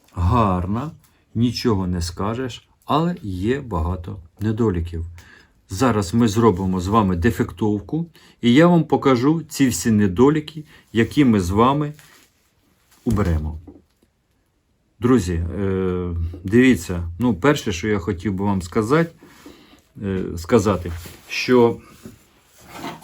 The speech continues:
вона вся крива, коса і зроблена пропелером. <laughs> А чого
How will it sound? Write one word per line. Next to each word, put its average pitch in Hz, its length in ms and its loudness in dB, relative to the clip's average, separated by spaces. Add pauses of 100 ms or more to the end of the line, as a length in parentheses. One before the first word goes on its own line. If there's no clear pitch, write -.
(3250)
вона 143 340 4
вся - 260 4
крива, 123 480 2
коса 175 560 0 (200)
і 113 80 0
зроблена 147 720 2 (360)
пропелером. 87 840 0 (880)
<laughs> 294 120 2 (840)
А 127 120 0
чого 151 480 8